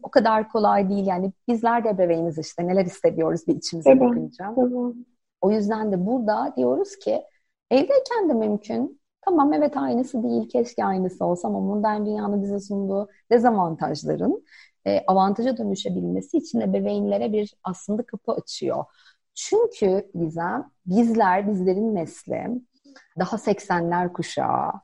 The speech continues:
Speaker 1: e, daha yetmişler kuşağı bana sorarsan, şöyle bir arada kalmış bir kuşak ve böyle ebeveynlik yapmaya çalışıyor. Yüzde yüz anne baba odaklı bir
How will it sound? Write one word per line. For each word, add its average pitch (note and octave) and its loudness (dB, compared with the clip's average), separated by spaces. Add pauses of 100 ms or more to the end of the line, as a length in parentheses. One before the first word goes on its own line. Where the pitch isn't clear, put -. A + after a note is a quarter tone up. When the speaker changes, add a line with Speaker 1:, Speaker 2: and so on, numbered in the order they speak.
(400)
Speaker 1:
e, D#3 0
daha F3+ -2
yetmişler D#3+ -4
kuşağı C3+ -8
bana D#3 -2
sorarsan, E3+ -6 (340)
şöyle D#4+ 2
bir C#4 2
arada A3 0
kalmış G#3 -4
bir F3 -10
kuşak D3+ -6
ve F3+ 2
böyle G3 2
ebeveynlik D3 -2
yapmaya C#3+ -8
çalışıyor. - -10
Yüzde A3 0
yüz C#4+ -2 (140)
anne A3 -4
baba A3 -2
odaklı G#3+ -4
bir G#3+ -2